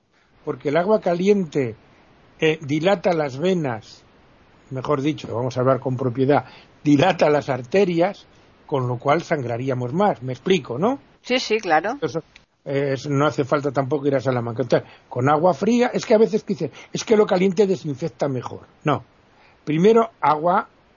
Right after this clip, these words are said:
Speaker 1: fría, se-, o sea, con el agua fría, no dar el agua caliente, y un jabón de este tipo que siempre hay en casa.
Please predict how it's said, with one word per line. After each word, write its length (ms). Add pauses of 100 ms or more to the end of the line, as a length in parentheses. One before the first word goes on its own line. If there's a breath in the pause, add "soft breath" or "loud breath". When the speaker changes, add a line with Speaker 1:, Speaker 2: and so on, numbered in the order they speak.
(160)
Speaker 1:
fría, 420
se-, 400
o 40
sea, 140
con 140
el 80
agua 200
fría, 300
no 160
dar 120
el 120
agua 180
caliente, 500 (420 soft breath)
y 80
un 80
jabón 360
de 80
este 220
tipo 280
que 80
siempre 280
hay 80
en 80
casa. 400